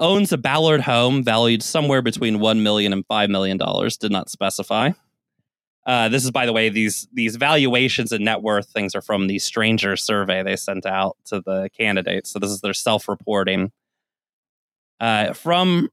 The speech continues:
her website, quote, As pressing problems go unsolved and bigger and bigger budgets are consumed, things are actually getting worse. It breaks my heart. This is my town for forty-two years. I raised my family here,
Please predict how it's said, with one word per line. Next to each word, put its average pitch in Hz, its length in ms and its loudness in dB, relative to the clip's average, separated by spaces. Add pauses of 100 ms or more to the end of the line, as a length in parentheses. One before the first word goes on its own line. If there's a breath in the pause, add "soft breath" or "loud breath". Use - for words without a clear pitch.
her 185 180 0
website, 110 680 0 (280)
quote, 147 340 0 (600)
As 151 180 0
pressing 214 540 0
problems 139 580 2
go 113 340 0
unsolved 131 800 2
and 107 220 -2
bigger 185 320 0
and 117 260 -2
bigger 139 360 0
budgets 110 500 -2
are 104 180 -4
consumed, 95 920 -2 (760)
things 220 300 0
are 147 100 0
actually 131 460 0
getting 107 360 0
worse. - 500 -6 (640)
It 147 160 -2
breaks 175 320 0
my 165 160 2
heart. 147 360 2
This 123 180 -2
is 113 100 0
my 117 160 0
town 117 400 0
for 107 140 -6
forty-two 104 480 -2
years. 101 600 -2
I 101 60 -6
raised 117 320 0
my 127 160 0
family 127 380 0
here, 104 360 0